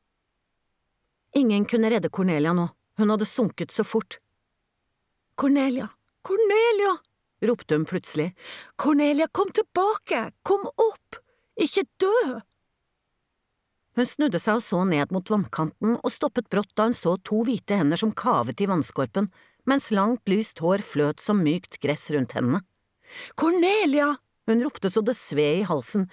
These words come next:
«Noen, kom og hjelp oss!» «Hun må ikke dø, hun må ikke!» Tanken jog gjennom henne. «Hvis hun dør, er det min skyld! Jeg lot henne synke, jeg har drept henne.»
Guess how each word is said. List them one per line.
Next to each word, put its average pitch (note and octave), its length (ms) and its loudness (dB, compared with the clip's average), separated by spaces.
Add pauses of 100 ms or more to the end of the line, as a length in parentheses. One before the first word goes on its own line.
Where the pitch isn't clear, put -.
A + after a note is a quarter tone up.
(280)
«Noen, G4 560 2 (160)
kom G#4+ 280 0
og G4 160 -4
hjelp A4 520 0
oss!» - 300 -6 (380)
«Hun B3 80 2
må A#3 220 2
ikke G#3 180 -6
dø, B3 100 2 (380)
hun D#4 160 4
må A#3+ 240 4
ikke!» G#4+ 240 -4 (560)
Tanken B3 440 0
jog G#3 400 0
gjennom D3 320 2
henne. G3+ 160 -2 (240)
«Hvis F#3+ 200 -2
hun G#3+ 140 2 (100)
dør, B3 280 2 (280)
er F3 120 2
det F3+ 80 2
min F#3 320 4
skyld! G4+ 340 -2 (340)
Jeg A#3+ 240 2
lot A3+ 240 0
henne C#4 200 2
synke, F4 480 -2
jeg B3+ 160 2
har A3+ 160 2
drept A#3 360 -2
henne.» D#4 160 2